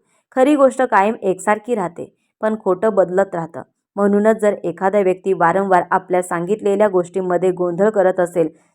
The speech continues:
तर तो खोटं बोलत असल्याची शक्यता नक्कीच जास्त असते. त्याची विसंगतीच त्याचं सत्य उघड करत असते, कारण खऱ्या आठवणी लक्षात ठेवाव्या लागत नाही, त्या स्वतःच मनात राहतात. जीवनात प्रत्येक वेळी कोणावरही लगेच विश्वास ठेवू नका,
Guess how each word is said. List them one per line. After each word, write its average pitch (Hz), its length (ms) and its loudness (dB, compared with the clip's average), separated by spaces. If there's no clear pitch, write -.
तर 233 120 0
तो 226 240 -2
खोटं 208 300 0
बोलत 196 360 2
असल्याची 180 440 -4
शक्यता 180 520 -4
नक्कीच 180 440 -6
जास्त 170 300 -2
असते. - 280 -8
त्याची 240 280 0
विसंगतीच 226 720 -2
त्याचं 190 300 -2
सत्य 196 440 -4
उघड 190 300 0
करत 175 280 0
असते, - 260 -8
कारण 202 340 2
खऱ्या 208 240 2
आठवणी 190 580 -2
लक्षात 175 300 -2
ठेवाव्या 196 520 2
लागत 202 360 4
नाही, 160 200 -8
त्या 214 100 0
स्वतःच 202 500 -2
मनात 185 380 2
राहतात. 165 340 -4
जीवनात 285 280 4
प्रत्येक 262 540 -2
वेळी 220 160 4
कोणावरही 226 640 2
लगेच 214 320 4
विश्वास 208 500 -2
ठेवू 190 120 -2
नका, 160 240 -6